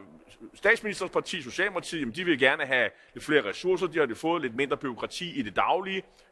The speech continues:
øh, i forhold til de enkelte medarbejdere, som jo er ansat, er, er, de er jo medlemmer af, og tit, øh, foa blandt andet, øh, øh, fagforeningen for, for offentlige ansatte.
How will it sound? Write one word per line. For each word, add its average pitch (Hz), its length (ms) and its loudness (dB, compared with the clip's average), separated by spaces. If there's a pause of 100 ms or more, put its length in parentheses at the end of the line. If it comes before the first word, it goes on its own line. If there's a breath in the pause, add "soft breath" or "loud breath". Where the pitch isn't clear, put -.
øh, 123 300 2
i 123 40 -6
forhold 127 260 0
til 110 140 -14
de 117 240 -2
enkelte 120 240 0
medarbejdere, 147 720 2
som 135 160 -12
jo 110 120 0
er 101 60 2
ansat, 117 340 -2 (120)
er, 117 100 -2
er, 101 260 -4 (380)
de 151 60 -12
er 151 40 -4
jo 113 160 -2 (340 loud breath)
medlemmer 131 340 4
af, 92 300 0 (220)
og 95 100 -14
tit, - 420 -10
øh, 98 260 -2
foa 175 440 4
blandt 160 240 0
andet, 147 280 -2
øh, 104 460 -2 (640)
øh, 98 200 -4 (520)
fagforeningen 135 420 0
for, 107 280 -2 (280 soft breath)
for 95 120 -4
offentlige 127 260 2
ansatte. 208 420 4